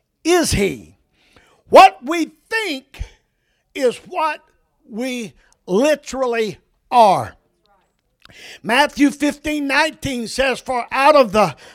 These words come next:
heart, out of the mind, come evil thoughts, murder, adultery,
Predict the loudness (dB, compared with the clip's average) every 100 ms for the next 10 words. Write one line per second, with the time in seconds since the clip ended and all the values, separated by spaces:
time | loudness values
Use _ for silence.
0 | -8 2 4 4 0 -10 -20 _ _ _
1 | _ _ -10 -4 -4 -4 -6 -6 -6 -6
2 | -6 -6 -8 -10 -14 -20 _ _ _ _
3 | -6 -4 -2 0 0 0 0 0 -2 -8
4 | -20 -20 -20 _ _ _ _ _ 4 6
5 | 8 6 2 -2 -10 _ _ _ _ 0
6 | 8 8 8 2 -2 -2 -8